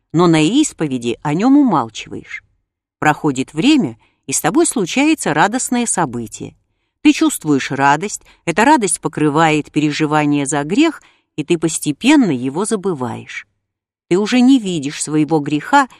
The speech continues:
потому что радость, как крышка, покрыла его сверху. Радости покрывают грех, загоняют его вглубь, но он продолжает работать изнутри. Таким образом, человек попирает свою совесть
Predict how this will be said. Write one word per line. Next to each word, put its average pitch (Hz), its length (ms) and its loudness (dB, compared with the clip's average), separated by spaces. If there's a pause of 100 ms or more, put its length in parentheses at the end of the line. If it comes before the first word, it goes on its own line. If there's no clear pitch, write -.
(180)
потому 160 320 0
что 156 280 -2
радость, 247 500 0
как 202 260 -2
крышка, 208 580 -2
покрыла 160 520 -4
его 131 280 -4
сверху. 117 600 -8 (800)
Радости 233 640 0
покрывают 160 720 -4
грех, 139 540 -6 (380)
загоняют 147 640 0
его 143 280 -4
вглубь, 143 540 -6 (460)
но 143 100 2
он 143 140 2
продолжает 196 800 -2
работать 165 520 0
изнутри. 175 640 -8 (640)
Таким 156 320 2
образом, 156 480 0 (200)
человек 170 500 0
попирает 220 680 0
свою 160 340 -4
совесть 233 560 -2